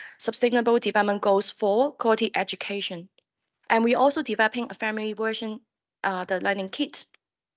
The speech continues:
And we acknowledge the complexities involved in distribution resources need in the production.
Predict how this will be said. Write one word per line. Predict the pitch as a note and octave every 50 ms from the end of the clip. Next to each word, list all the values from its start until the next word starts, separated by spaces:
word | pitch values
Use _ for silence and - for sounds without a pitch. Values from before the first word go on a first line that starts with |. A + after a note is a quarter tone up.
| _ _ _ _ - - - - - - - - - _ -
And | A3+ A#3+ A#3+
we | A#3+ A#3+
acknowledge | A#3+ B3 A3 - A#3+ A#3+ C4+ D#4+ E4 D4 - - - - _ -
the | - G#3+ G2+
complexities | - - - G3+ - - - A3+ A#3 - - G#3 - - F#3+ F3+ F#3 -
involved | - G#3 F#3 G3 F#3+ G#3 G#3+ - -
in | G3+ F#3 - _ _ _ _ -
distribution | B3 A3 - A3+ A#3 - A3 G#3 G#3 - A3+ A3 G#3 G#3 - -
resources | - G3+ F#3+ - - B3 G#3+ A3 - A#3 G#3 - -
need | A#3 A3 G3+ - -
in | G3 F#3+
the | F#3+ F#3
production. | F#3+ - F#3+ F#3 G3 F#3+ - - C4+ C4 C4 B3+ B3+